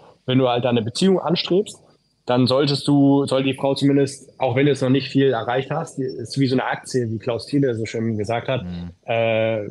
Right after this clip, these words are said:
Speaker 1: wenn du eine Aktie mit Potenzial bist, äh, dann wird sie auch bei dir bleiben, weil die merkt, du arbeitest mit dir und du entwickelst dich weiter und so weiter und so fort. Aber,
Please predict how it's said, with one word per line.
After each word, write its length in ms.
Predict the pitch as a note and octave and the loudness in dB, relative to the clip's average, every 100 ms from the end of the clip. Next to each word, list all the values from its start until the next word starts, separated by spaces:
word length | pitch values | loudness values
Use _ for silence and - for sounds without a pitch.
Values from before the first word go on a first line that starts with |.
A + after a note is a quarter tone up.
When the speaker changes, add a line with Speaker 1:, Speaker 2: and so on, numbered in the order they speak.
| G#2+ | -4
Speaker 1:
wenn 200 | A#2+ A#2 | 0 0
du 40 | |
eine 160 | A2+ A2 | 0 -4
Aktie 300 | C#3+ - B2+ | -8 -4 -2
mit 140 | A#2 | -2
Potenzial 500 | B2+ B2 A2 B2+ D3 | -2 -4 -2 -2 -2
bist, 340 | D3+ D#3+ - | -2 -2 -6
äh, 240 | B2 B2 A#2+ | -6 -4 -2
dann 260 | A2+ A#2 | -2 -4
wird 140 | A2+ - | -4 -4
sie 80 | A#2+ | -4
auch 160 | C3 | -2
bei 100 | B2+ | 0
dir 120 | A#2+ | -2
bleiben, 280 | G#2 A#2 C3 | 0 0 0
weil 120 | A2+ G#2 | 0 -2
die 80 | |
merkt, 240 | G#2+ A2 - | -4 -6 -4
du 60 | G#2 | -4
arbeitest 460 | A#2 B2+ A2+ G#2+ | -2 -2 -2 -4
mit 240 | A2 G2+ A#2 | -6 -6 -4
dir 120 | A#2 | -2
und 60 | |
du 80 | G#2+ | -2
entwickelst 380 | G#2 G#2+ A#2 G#2+ | -2 -4 -6 -6
dich 100 | F#2 | -8
weiter 340 | G#2 A#2 B2+ | -6 -6 -6
und 140 | G#2 A2+ | -8 -10
so 120 | F#2 | -8
weiter 260 | G#2 G#2 - _ _ | -8 -8 -12 _ _
und 80 | B2 | -6
so 60 | G#2+ | -2
fort. 120 | B2 | 0
Aber, 260 | C3+ C#3 | 0 0